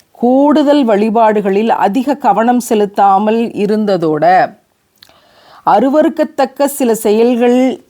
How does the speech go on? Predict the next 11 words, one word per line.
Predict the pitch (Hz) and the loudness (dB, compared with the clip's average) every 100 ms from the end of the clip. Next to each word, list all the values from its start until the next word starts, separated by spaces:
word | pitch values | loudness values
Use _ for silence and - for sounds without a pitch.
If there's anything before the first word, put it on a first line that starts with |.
| _ - | _ -6
சிலவற்றையும் | 240 226 214 214 - 220 208 302 - _ | 0 2 2 -2 -2 -2 -2 -4 -8 _
அவ்வப்போது | 185 180 214 214 196 185 220 | -2 0 -2 -2 -2 -2 -4
செய்திருப்பார்கள். | 202 180 170 165 165 143 143 143 139 - _ _ _ | -2 -2 -2 -4 -2 -2 -2 -6 -10 -12 _ _ _
மனுஷன் | 143 175 226 196 | -10 -2 0 2
பலவீனமானவனா | 180 185 202 202 196 190 190 | 2 2 0 0 0 2 0
தானே | 196 202 | 0 0
இருக்கிறான், | 185 165 160 190 247 - - - - - | 0 0 0 0 -2 -12 -20 -20 -20 -6
அல்லாஹ்வுக்கு | 180 196 226 233 226 | -2 2 2 2 -2
பிடிக்காத | 226 247 247 - 262 247 247 | -8 -6 -8 -6 -2 0 -2
சில | 254 240 208 | -4 -4 -4
செயல்களையும் | 208 196 208 214 185 185 330 | -2 -2 -2 -2 -2 -2 -4